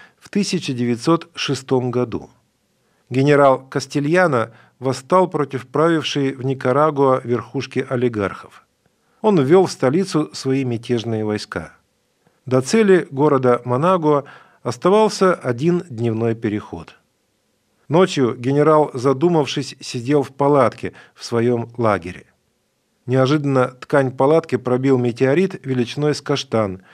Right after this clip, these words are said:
и угодил генералу в голову. Кастильяно рухнул замертво. Перепуганная знамением с неба повстанческая армия в ужасе рассеялась по ближайшим окрестностям. Вот так маленький камешек, посланный с неба,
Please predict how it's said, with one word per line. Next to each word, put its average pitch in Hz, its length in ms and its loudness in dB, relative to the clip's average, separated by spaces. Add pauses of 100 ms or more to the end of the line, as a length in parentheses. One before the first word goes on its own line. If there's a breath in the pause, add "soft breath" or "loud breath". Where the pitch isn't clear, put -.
(220 soft breath)
и 226 100 0
угодил 139 520 2
генералу 113 760 0
в 101 80 -14
голову. 95 500 -6 (600)
Кастильяно 170 800 0
рухнул 127 560 -4
замертво. 95 540 -8 (960)
Перепуганная 139 760 2
знамением 135 640 0
с - 140 -8
неба 135 260 2
повстанческая 123 920 0
армия 135 440 0 (300 loud breath)
в 127 140 -6
ужасе 156 380 2
рассеялась 151 720 2 (140)
по 127 100 -2
ближайшим 110 720 -2
окрестностям. 95 760 -10 (800)
Вот 180 180 -2
так 156 260 0
маленький 131 500 0
камешек, 147 580 -2
посланный 123 520 -4
с - 140 -12
неба, 156 340 0